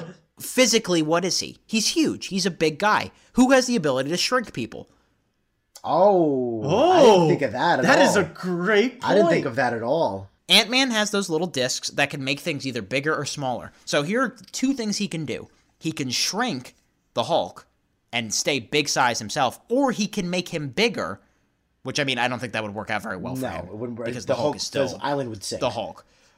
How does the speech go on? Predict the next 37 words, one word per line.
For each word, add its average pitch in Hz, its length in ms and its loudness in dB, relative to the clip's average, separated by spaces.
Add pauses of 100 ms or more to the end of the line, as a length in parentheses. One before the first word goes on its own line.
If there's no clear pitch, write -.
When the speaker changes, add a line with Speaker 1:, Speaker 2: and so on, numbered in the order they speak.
(340)
Speaker 2:
But 190 240 4
if 196 100 0
he 202 80 2
wanted 240 280 2
Speaker 3:
<laughs> - 100 -4
Yeah. 151 60 -2
Speaker 2:
to, 139 40 0
we 143 120 0
could 160 120 -2
have 156 140 4
a 143 40 -2
Giant 151 380 0
Man 131 160 -6
versus 120 260 -10
Hulk, 208 260 0
mano 120 300 -4
a 127 40 -6
mano. 160 380 -6 (460)
Speaker 3:
Uh, 143 200 4
my 156 180 6
thing 185 220 0
is, 139 300 -2 (120)
even 156 280 -2
though, 147 280 4
so 147 200 -2
say 208 200 0
Hulk 180 260 4
is 156 120 -6
tiny, 147 360 -4
he's 139 180 -8
still, 185 460 -2 (200)
he's 175 160 -6
still 247 240 -4 (360)
got 165 160 2
the 160 40 -4
durability 139 880 2
of, 117 360 -6